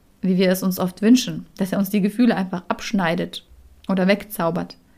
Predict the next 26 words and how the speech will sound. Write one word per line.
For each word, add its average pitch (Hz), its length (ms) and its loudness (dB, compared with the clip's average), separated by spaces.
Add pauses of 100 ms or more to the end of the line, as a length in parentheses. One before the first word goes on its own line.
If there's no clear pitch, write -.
(320)
Nein, 190 400 0
sondern 190 300 0
er 190 120 0
geht 214 420 2 (120)
mit 202 200 -2
uns 220 240 2
hindurch. 190 760 2 (1120)
Ich 226 160 -2
persönlich 240 760 8
glaube, 202 500 2 (160)
nach 196 340 0
meinem 190 240 0
längeren 202 320 0
Studium, 214 560 2 (840)
Gott 220 220 2
schickt - 380 0
kein 190 320 0
Leid, 180 440 0 (120)
aber 220 600 2
er 185 160 -2
schenkt 247 420 0
uns 185 240 -4
Tränen, 208 800 6 (380)
um 202 140 0
zu 185 220 -4
heilen 190 520 2